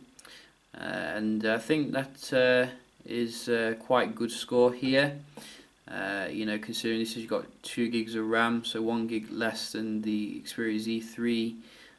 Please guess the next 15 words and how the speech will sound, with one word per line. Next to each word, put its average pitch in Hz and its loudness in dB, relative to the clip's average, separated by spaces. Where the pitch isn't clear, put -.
normal, 131 2
so 104 0
you're 123 0
gonna 123 4
get 120 6
some 117 0
very 127 8
nice 117 2
performance 117 0
off 110 -2
this, - -6
uh, 110 0
build, 117 2
I 113 0
think. 143 0